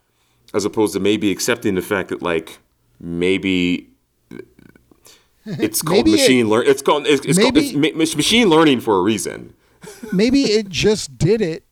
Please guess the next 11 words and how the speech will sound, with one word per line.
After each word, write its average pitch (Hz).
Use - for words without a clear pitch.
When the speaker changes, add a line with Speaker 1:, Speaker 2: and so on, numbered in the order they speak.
Speaker 2:
just 185
because. -
Maybe 240
it 247
just -
felt -
like 156
it. -
You 208
know, 185
it, 208